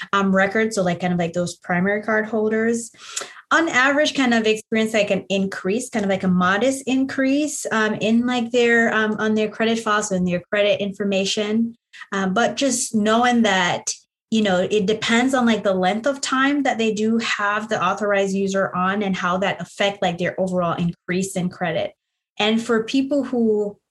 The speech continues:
are the authorized user, and the term that they use, of course, is, like, the piggybacking piece, they found that,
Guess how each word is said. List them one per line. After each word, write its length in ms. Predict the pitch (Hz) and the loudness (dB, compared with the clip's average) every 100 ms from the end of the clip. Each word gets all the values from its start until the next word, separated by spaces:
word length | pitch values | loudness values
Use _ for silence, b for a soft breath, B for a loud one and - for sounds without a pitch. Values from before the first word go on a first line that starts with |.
| 247 | -4
are 120 | 277 | 0
the 140 | 262 | 2
authorized 500 | 202 196 175 160 165 | 0 0 0 -2 -2
user, 200 | 175 170 | -4 -2
and 100 | 175 | 0
the 60 | 175 | 0
term 260 | - 214 | 0 0
that 120 | 202 - | 0 0
they 100 | 190 | 0
use, 220 | 185 180 | 0 0
of 160 | 185 | -4
course, 220 | - 185 180 | -2 -2 -2
is, 140 | 175 | -4
like, 200 | 170 165 | -4 -2
the 160 | 175 170 | -6 -6
piggybacking 720 | - 226 214 165 160 165 160 - | -2 0 2 0 -2 -4 -6 -6
piece, 440 | 170 160 170 - _ _ _ | -4 -4 -4 -10 _ _ _
they 220 | 226 247 285 | 2 2 4
found 480 | 285 262 269 277 | 4 4 4 4
that, 400 | 208 180 180 - | 4 2 0 -4